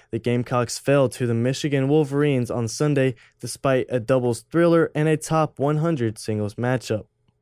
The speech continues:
If you're looking for Columbia's tastiest local fare,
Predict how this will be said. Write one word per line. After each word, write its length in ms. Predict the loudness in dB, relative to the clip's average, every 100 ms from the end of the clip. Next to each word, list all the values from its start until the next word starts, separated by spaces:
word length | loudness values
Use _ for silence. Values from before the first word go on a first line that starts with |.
| _ _ _ -16
If 140 | -4
you're 120 | 0 2
looking 300 | 2 2 0
for 140 | 0
Columbia's 560 | 0 2 4 4 2 -2
tastiest 640 | -2 -2 0 0 -2 0
local 340 | 2 2 0
fare, 460 | -4 0 0 0